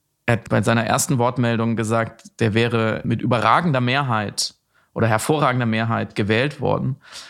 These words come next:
Ich glaube, es waren sechsundsiebzig Prozent in der Bundesversammlung bei der letzten Wahl von Steinmeier im Januar.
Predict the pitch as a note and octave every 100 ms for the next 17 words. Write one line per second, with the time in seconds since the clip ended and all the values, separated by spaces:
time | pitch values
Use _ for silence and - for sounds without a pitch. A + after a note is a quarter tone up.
0 | - _ _ _ _ _ - C3+ C3 B2+
1 | A#2+ A#2 B2+ - B2+ C3 - A#2+ A2+ -
2 | B2+ C#3+ A#2 A2 B2 B2 - A2 G2+ G2
3 | G#2+ F3 A3+ - A2 G#2+ G#2+ - G#2 G2+
4 | G2+ G#2+ - G2 G2+ G2 G2 - G#2 G#2
5 | G2 G#2+ A2 D#3 A#3